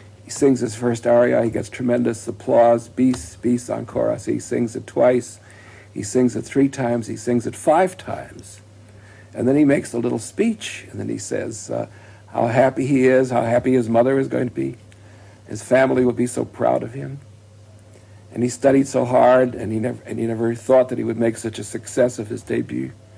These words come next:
But the cast is waiting, the orchestra is waiting. Uh,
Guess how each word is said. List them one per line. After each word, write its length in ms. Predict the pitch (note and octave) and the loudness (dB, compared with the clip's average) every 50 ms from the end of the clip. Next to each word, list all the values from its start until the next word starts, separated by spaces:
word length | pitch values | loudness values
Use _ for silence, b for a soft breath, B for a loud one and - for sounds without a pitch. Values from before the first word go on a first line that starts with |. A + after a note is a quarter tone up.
| b b b b b b b b b b b b b b b - - | b b b b b b b b b b b b b b b -6 2
But 300 | D3 C#3 C3 - - - - - | 2 2 2 2 -4 -16 -12 -12
the 80 | B2 A#2+ | -12 -10
cast 420 | - - D#3+ C3+ C#3 D3+ C#3+ - | -2 2 2 4 4 2 2 -2
is 120 | B2+ A2 | -4 -2
waiting, 380 | G#2+ B2 B2+ C#3+ D3+ D#3 D#3 C#3 | 0 2 2 2 2 2 2 2
the 80 | A2+ G#2+ | 2 2
orchestra 480 | A#2 B2 C3+ C#3 - C3+ - - C3+ | 4 2 2 0 -4 -10 -10 -8 -8
is 140 | B2 A#2 - | -8 -8 -6
waiting. 400 | B2 C3 C#3+ D3 D#3+ D#3+ D3 C#3 b b b b b b b b b b b b b b b - - - | -6 -6 -4 -6 -6 -10 -14 -16 b b b b b b b b b b b b b b b -20 -14 -4
Uh, 680 | - B2 C3+ C3+ C3 C3 C3 C3 C3 C3 C3 B2+ B2+ B2 | 2 4 6 6 6 6 6 6 6 6 6 4 4 2